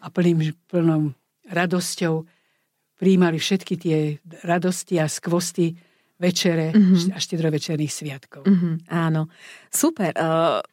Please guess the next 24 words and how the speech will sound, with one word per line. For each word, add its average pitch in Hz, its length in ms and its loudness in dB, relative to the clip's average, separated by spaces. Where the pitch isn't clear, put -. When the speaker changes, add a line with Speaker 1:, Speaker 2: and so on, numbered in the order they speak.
Speaker 2:
o 226 160 0
tom 277 400 0
bilancovaní 208 720 2
a 190 80 2
ešte - 160 -2
o 190 80 2
Vianociach 208 400 0
sa 185 160 -2
budeme 202 240 2
rozprávať. 165 640 -2
Ja 170 80 -2
sa 214 160 -2
len 226 160 2
ešte 185 240 -2
vrátim, 165 480 -2
tak 165 240 -8
povediac, 165 320 0
k 160 320 -4
bilancovaniu, 180 880 0
ale 156 240 0
pracovného 165 560 0
charakteru. 147 560 -6
Speaker 1:
Aha. 202 320 -2
Speaker 2:
Lebo 185 480 4